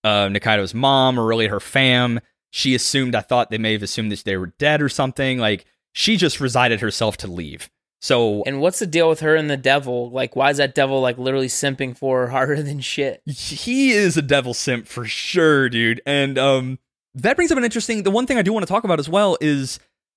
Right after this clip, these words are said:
Speaker 1: the devil's role in masks in this world.
Speaker 2: Okay, before we fin-,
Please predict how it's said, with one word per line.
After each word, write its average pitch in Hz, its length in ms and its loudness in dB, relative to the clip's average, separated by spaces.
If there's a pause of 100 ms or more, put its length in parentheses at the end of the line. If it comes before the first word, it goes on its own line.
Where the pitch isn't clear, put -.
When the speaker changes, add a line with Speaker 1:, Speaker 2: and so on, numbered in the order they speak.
(320)
Speaker 1:
the 156 140 -2
devil's 156 420 0
role 135 640 2 (100)
in 117 380 -6
masks - 720 -2
in 120 160 -2
this 107 200 -6
world. 80 280 -8
Speaker 2:
Okay, 131 200 -4
before 127 300 0
we 156 120 2
fin-, 135 260 -6